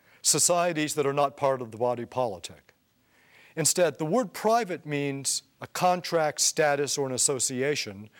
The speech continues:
to which the state is not an immediate partner. It comes from the older Roman lo-, law notion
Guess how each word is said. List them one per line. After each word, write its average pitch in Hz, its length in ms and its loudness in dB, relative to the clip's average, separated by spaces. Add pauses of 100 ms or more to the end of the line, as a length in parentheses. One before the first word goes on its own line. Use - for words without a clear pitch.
(260)
to 151 120 -6
which 175 340 -2
the 143 120 -6
state 196 420 -2
is 156 140 -8
not 147 320 0
an 143 100 -2
immediate 135 640 -4
partner. 110 460 -4 (960)
It 175 140 -4
comes 202 260 0
from 190 140 -2
the 170 120 -4
older 190 380 2
Roman 165 580 0
lo-, 180 300 0
law 185 300 2
notion 131 400 -4